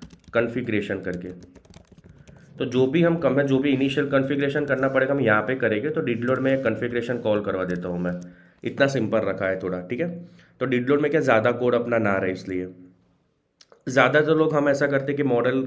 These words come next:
की हम फाइल अलग से बनाते हैं, but मैं नहीं बना रहा हूँ, मैं यहाँ पे ही कर रहा हूँ, जिससे हमें दिखे, वो understand हो, इसलिए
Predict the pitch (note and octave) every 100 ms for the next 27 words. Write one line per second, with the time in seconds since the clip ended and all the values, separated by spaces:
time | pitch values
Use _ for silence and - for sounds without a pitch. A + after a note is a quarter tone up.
0 | - C3 B2+ B2 A#2+ A#2+ A#2 A2 A2 A#2
1 | G#2+ G2+ G2 D3 C#3+ B2 B2+ C3+ A2+ G#2+
2 | C3+ C#3 A#2 G#2+ C3 B2 A2 D3 D#3+ -
3 | - - _ A2+ B2 B2+ D#3 C#3+ E3 C3
4 | A#2+ D3+ C#3 D3+ A#2 B2 C3+ C3+ B2+ A#2
5 | G#2 G2+ G2 F#2